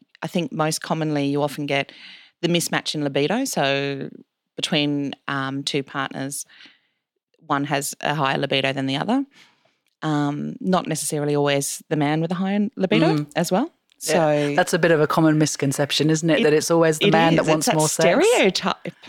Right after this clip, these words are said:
Speaker 1: you know, and that's actually
Speaker 2: Yeah.
Speaker 1: really difficult for a lot of men if they have got the, the lower libido to
Speaker 2: Mm.
Speaker 1: sort of, you know, we're not just dealing with a low libido, but we're also dealing with their idea of, you know, what a man should be like.
Speaker 2: Mm. And what society says that a man should be like.
Speaker 1: That's it.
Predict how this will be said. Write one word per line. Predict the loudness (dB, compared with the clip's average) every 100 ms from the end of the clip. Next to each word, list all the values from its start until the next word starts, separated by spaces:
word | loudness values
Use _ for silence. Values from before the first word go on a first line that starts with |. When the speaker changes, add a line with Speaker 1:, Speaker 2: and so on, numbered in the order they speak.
| -8
Speaker 1:
you | 0 2
know, | 2
and | 2 2
that's | 0 -2
actually | -2 0 0
Speaker 2:
Yeah. | 0
Speaker 1:
really | 2 2 0 -6 -18 _
difficult | -4 -2 0 0 0
for | 0
a |
lot | 2 2
of | 0
men | 2 2 2
if | 0 0
they | 0
have | 2 0 -2
got | -6 0
the, | -2 0
the | 0
lower | 2 2 0 -4
libido | 0 0 2 2 2 0 -2
to | 0
Speaker 2:
Mm. | 2
Speaker 1:
sort | 2
of, | 0 -2 -8 -16 -20
you | -6
know, | -2 0
we're | 2
not | 0 0
just | -4
dealing | -2 -2
with | 0
a | 0
low | 2
libido, | 2 2 0 -2
but | -2 0
we're | 0
also | 0 -2
dealing | -2 0 0 0
with | 2 0 -2 -14 -20 _
their | -4 2 4 4
idea | 2 2 2 2
of, | 0 -4 -14 -16
you | -6 -2
know, | -2
what | -4 -4 -2 2
a |
man | 2 2
should | 0 0
be | 0
like. | 2 0 -2 -4
Speaker 2:
Mm. | -2 -2 -4 _ _ -2
And | 2
what | 2
society | 0 -2 2 2 2 -2
says | 0 0
that | 0
a | 2
man | 2
should | 0 -2
be | -2 0
like. | 2
Speaker 1:
That's | 2
it. | 0 -2